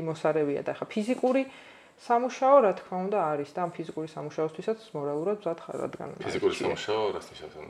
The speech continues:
Speaker 2: ძიმე ფიზიკური
Speaker 1: ღამის
Speaker 2: სამ-,
Speaker 1: თევები,
Speaker 2: აა, ხო, ეგ.
Speaker 1: ოპერაციაზე დიდხანს დგომა და ასე შემდეგ. ხა სიმძიმების გადატანა, მე არ ვიცი, ნუ პაციენტის გადაწვენა, რა თქმა უნდა, მიწევს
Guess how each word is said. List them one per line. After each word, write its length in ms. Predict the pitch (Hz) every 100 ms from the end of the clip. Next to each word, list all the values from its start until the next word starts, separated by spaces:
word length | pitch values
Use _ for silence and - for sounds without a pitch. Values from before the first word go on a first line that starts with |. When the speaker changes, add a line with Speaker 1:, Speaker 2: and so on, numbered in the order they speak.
| 80
Speaker 2:
ძიმე 360 | 78 - 80 78
ფიზიკური 180 | - 165
Speaker 1:
ღამის 340 | 202 214 254
Speaker 2:
სამ-, 140 | 254
Speaker 1:
თევები, 480 | - 247 240 226 202
Speaker 2:
აა, 160 | 208 214
ხო, 400 | 208 202 196 185
ეგ. 160 | 165
Speaker 1:
ოპერაციაზე 760 | 156 - 175 175 175 175 165 165
დიდხანს 440 | 160 156 - 156 -
დგომა 460 | - 147 143 147
და 140 | 147 208
ასე 220 | 185 -
შემდეგ. 260 | - 156 151
ხა 100 | -
სიმძიმების 540 | - 175 190 196 190
გადატანა, 360 | 190 196 220 262
მე 120 | 240
არ 100 | 214
ვიცი, 160 | 196 -
ნუ 160 | 165
პაციენტის 520 | 165 196 190 226 214 220
გადაწვენა, 480 | 185 196 196 220
რა 120 | 240 190
თქმა 180 | -
უნდა, 160 | 214 214
მიწევს 360 | 233 254 185